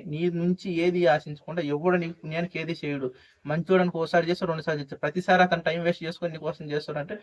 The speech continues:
నువ్వు అర్థం చేసుకో. ఏదైనా నువ్వు ఒకవేళ మనీ ఉన్నా నిన్ను మోసం చేయొచ్చు, నీ, నీ ప్రాణం మీదకే రావచ్చు. సపోజ్ చాలా మంది అంటారు, అది ఇది అని, సొంత ఫ్రెండ్స్ నేను ఇంటికి తెచ్చుకున్నా, చాలా మా ఇంటి పక్కన వద్దని క్లోజ్ ఆడ చేసారు, ఆడ చేసారు అనుకున్నా.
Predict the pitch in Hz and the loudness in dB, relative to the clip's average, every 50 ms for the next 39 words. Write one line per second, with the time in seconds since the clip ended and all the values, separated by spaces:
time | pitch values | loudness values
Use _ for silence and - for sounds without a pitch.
0 | - - _ _ _ - 143 143 143 143 160 190 190 180 165 160 - - 131 120 | -14 -20 _ _ _ 2 4 4 4 6 6 4 6 6 4 4 2 0 -2 -2
1 | 120 - _ _ _ _ - 147 151 160 165 160 156 143 143 139 135 - - 143 | -2 -4 _ _ _ _ -4 0 2 4 4 4 4 2 -2 -4 -6 -8 -8 -2
2 | 139 151 156 151 143 143 160 180 180 170 165 165 160 156 156 160 160 156 151 151 | 0 0 2 2 2 2 4 4 4 2 0 0 0 2 2 2 2 2 0 -2
3 | 147 147 151 160 156 170 165 151 151 147 147 143 135 - 151 151 151 147 143 147 | 0 0 0 0 0 -2 -2 -2 -2 0 -2 -2 -4 -6 -8 -6 -4 -4 -6 -6
4 | 135 - 147 147 143 - - 135 139 151 170 175 175 175 175 185 190 185 175 165 | -8 -8 -8 -8 -8 -4 0 2 2 4 4 4 4 2 2 4 6 8 8 8
5 | 156 151 147 - 139 127 123 - 135 131 - 143 139 - 151 151 135 131 - - | 8 6 2 -2 -4 -6 -6 -6 -8 -6 -4 -4 -4 -2 -2 -4 -4 -6 -8 -16
6 | _ _ _ - 147 - 156 151 151 160 170 175 175 165 156 156 156 160 151 151 | _ _ _ -20 -6 0 2 4 6 6 6 6 6 4 4 4 6 8 8 10
7 | 147 147 151 160 156 156 151 151 143 143 143 - - - _ - - 156 160 175 | 8 8 6 2 0 0 0 0 0 -2 -4 -8 -12 -20 _ -6 -4 -2 -2 0
8 | 180 - - 165 160 170 - 175 170 165 160 160 156 156 - 156 147 156 151 - | -2 -2 -2 -4 -4 -4 -2 0 0 0 0 -2 -4 -4 -6 -6 -6 -6 -8 -8
9 | - 147 147 147 147 151 151 147 147 143 143 143 143 143 147 - - 151 151 147 | -8 -6 -2 0 0 0 2 4 4 4 4 4 4 0 0 0 -2 -2 -2 -2
10 | 143 143 143 139 143 - 143 143 143 139 143 143 - _ _ _ _ - 135 143 | -2 -4 -4 -6 -8 -6 -4 -2 -2 -2 -4 -6 -8 _ _ _ _ -2 2 4
11 | 147 151 156 151 147 151 147 147 147 147 147 147 - 151 143 147 147 147 143 143 | 4 4 4 2 0 -2 -2 -2 0 2 0 0 0 -2 -6 -6 -6 -4 -2 -2
12 | 139 | -2